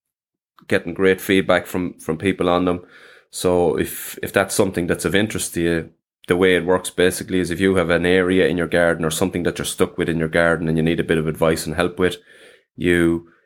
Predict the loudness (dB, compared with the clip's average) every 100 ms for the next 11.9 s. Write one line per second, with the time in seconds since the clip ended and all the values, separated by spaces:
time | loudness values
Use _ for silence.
0 | _ _ _ _ _ -4 0 0 2 2
1 | 2 0 -2 2 2 2 0 2 2 0
2 | -6 -12 -14 -14 -6 -2 -2 -2 -4 -4
3 | -4 -4 -4 -4 -4 -4 -8 -8 -2 0
4 | 0 -2 -4 -4 -4 -2 -4 -10 -20 -20
5 | -20 _ _ -6 -2 -2 0 0 0 0
6 | 0 2 4 2 2 0 0 -4 -8 -10
7 | -16 -10 -8 -6 -8 0 2 2 -2 -6
8 | -6 -8 0 4 4 2 2 2 2 -2
9 | -8 -4 -2 0 -2 0 0 0 -2 -2
10 | 2 2 0 -6 _ _ _ _ -2 -2
11 | 0 0 0 0 0 0 -2 -12 -20